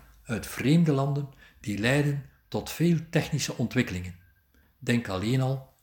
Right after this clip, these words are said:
aan het staal. Voor de aandeelhouders is de lijn zeker een succes.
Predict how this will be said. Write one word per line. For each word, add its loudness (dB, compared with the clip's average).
aan -4
het -4
staal. -4
Voor 6
de 4
aandeelhouders 2
is 2
de 4
lijn 2
zeker -4
een -6
succes. -10